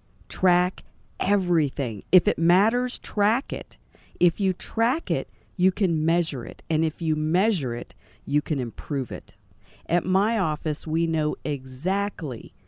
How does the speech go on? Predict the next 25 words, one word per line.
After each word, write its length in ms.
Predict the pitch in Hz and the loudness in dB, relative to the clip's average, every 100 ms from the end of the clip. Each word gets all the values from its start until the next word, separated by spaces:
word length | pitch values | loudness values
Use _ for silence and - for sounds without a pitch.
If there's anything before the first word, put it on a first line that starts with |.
| - - | -20 -16
how 160 | - 131 | -2 2
many 220 | 156 180 | 4 2
prospect 840 | 185 - 170 185 - 190 190 - | 0 0 0 0 -2 -2 -2 -6
calls 520 | - 190 175 180 185 - | -2 0 2 0 -4 -4
come 240 | 180 170 | -2 0
in 240 | 170 165 - | 0 -2 -2
every 280 | 156 156 | -4 -2
single 320 | 160 170 143 139 | -2 -4 -4 -4
day. 460 | 151 151 165 190 - - - - | -2 -2 -2 -4 -8 -20 -20 -4
Every 400 | 160 170 175 185 | 0 2 2 0
call 460 | 180 - 170 170 170 - | -2 -2 0 0 0 -2
is 200 | 151 - | -4 -4
tracked 520 | - 180 165 165 - | -8 -2 -2 -2 -4
in 100 | 127 | -6
a 80 | 120 | -6
notebook. 720 | 127 151 185 - 190 - - - - - | 0 2 2 2 0 -2 -14 -20 -20 2
We 160 | 160 | 2
track 400 | 160 - 156 147 | 2 0 0 0
how 160 | 160 160 | 0 0
many 220 | 151 135 | 0 -4
prospects 840 | - - 170 180 - 190 180 - | -8 -2 0 0 -2 -4 -4 -8
convert 440 | - 143 135 139 - | -6 -4 -2 -4 -4
to 140 | 139 | -6
a 60 | 120 | -6
sale. 680 | - - 185 196 196 196 | -6 -2 0 2 0 -4